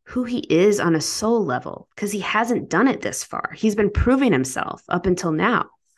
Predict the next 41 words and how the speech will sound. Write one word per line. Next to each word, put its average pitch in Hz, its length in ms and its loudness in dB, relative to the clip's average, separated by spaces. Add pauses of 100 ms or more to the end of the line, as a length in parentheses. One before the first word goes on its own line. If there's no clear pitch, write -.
(720)
And 214 400 4 (300)
the 220 180 2
red 233 240 2
Ferrari 185 920 0 (160)
is 196 180 -8
usually 262 400 -2
not 247 320 -2 (140)
a 185 80 -2
midlife 214 400 0
crisis, 220 420 -6
but 208 160 -6
it's 208 160 -6
usually 262 320 -2
just, 277 240 -8
like, 240 160 0
a, 170 220 0 (880)
a 196 80 4
returning 208 560 2
back 170 260 -2
to 196 100 -6
boyhood, - 720 -4
right? 165 320 -2 (320)
Like, - 180 -8
I 202 120 -2
had 233 180 0
to 220 80 0
grow 196 300 4
up 214 180 2
really 208 240 4
fast. - 640 -6 (320)
Usually 302 320 0
the 277 100 0
kinds 202 300 0
of 185 60 4
guys 147 340 0
that 139 180 -2
do 143 160 -2
stuff 233 320 -6
like 262 200 -6
that, 277 320 0 (600)
it's, 196 320 -2